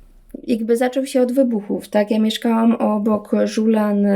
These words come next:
to jest takie lotnisko jak Chopina, może trochę mniejsze. E, i wtedy życie się zmieniło. E, jeden strach, że taki natychmiastowy, że tu i teraz, natomiast drugi strach to jest to przyszłość, bo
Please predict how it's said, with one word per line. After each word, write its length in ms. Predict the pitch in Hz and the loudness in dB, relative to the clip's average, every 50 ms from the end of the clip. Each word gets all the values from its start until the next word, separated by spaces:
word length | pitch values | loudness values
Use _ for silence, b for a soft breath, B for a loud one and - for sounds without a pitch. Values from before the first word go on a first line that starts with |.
| 196 196 196 | 2 0 0
to 60 | - | 0
jest 140 | 202 202 202 | -2 -2 -2
takie 200 | 208 202 - 208 | -2 -2 0 0
lotnisko 760 | 202 202 202 240 233 247 - - - 202 196 196 196 190 202 202 | 0 0 2 4 2 2 2 -2 -4 -2 0 0 2 0 0 0
jak 240 | 196 208 180 - - - | -2 -4 -4 -4 -6 -6
Chopina, 400 | 208 202 - 214 214 208 208 196 | -6 -4 -2 0 0 2 2 0
może 200 | 202 202 202 196 | 0 -2 -2 -4
trochę 260 | 202 196 - - 190 | -6 -4 -2 0 0
mniejsze. 480 | 185 185 190 190 196 196 - 226 233 220 B B B B B B B B - - | 2 2 2 0 0 0 -2 -2 -4 -4 B B B B B B B B -16 -8
E, 540 | - - 196 202 202 202 202 208 208 208 214 | -4 -2 0 2 2 2 0 0 -2 -2 -2
i 140 | - 226 214 | -2 -2 -2
wtedy 240 | - - 247 254 262 | 0 2 2 2 2
życie 260 | 311 359 359 - 226 | 2 0 -2 -2 -2
się 120 | - 214 | -2 -2
zmieniło. 640 | 202 208 202 196 196 196 202 202 190 196 202 - - | -4 -2 0 0 2 2 0 0 -2 -2 -4 -4 -2
E, 220 | - 208 202 - - 180 226 - 214 | 0 0 0 0 0 -4 -6 -6 -6
jeden 300 | 202 220 226 226 247 247 | -4 -2 0 0 0 0
strach, 340 | 240 - - 226 220 220 240 | -2 -2 -4 -4 -2 -2 -2
że 420 | 233 220 214 208 208 208 208 202 202 202 B B B _ | -2 -2 -2 -2 0 0 0 -2 -2 -6 B B B _
taki 200 | - 214 - 240 | -2 0 2 2
natychmiastowy, 680 | 226 226 220 214 208 240 226 240 - - 226 202 190 190 | 2 2 0 -2 0 0 0 0 0 0 0 0 0 -2
że 100 | 190 190 | -4 -4
tu 160 | - 208 202 | 0 0 0
i 100 | 202 202 | 0 0
teraz, 420 | - 208 196 196 202 233 247 B B B B B B - | -2 -2 0 0 0 0 0 B B B B B B -6
natomiast 420 | 233 208 - 214 214 220 214 202 | -6 -4 -2 0 0 -2 -2 -2
drugi 260 | 233 233 254 233 247 | -2 0 0 0 -2
strach 320 | 233 - - 202 196 226 B B B B B _ _ | -2 -2 -2 -2 -2 -2 B B B B B _ _
to 80 | - | 0
jest 140 | 220 226 220 | 0 2 2
to 80 | - 180 | 0 -2
przyszłość, 680 | - - - 202 190 - - 202 196 - - - - - - | 0 -2 -2 -2 -2 -2 -4 -4 -4 -4 -6 -10 -16 -12 -6
bo 320 | - 196 196 196 202 196 | -2 0 0 0 0 -2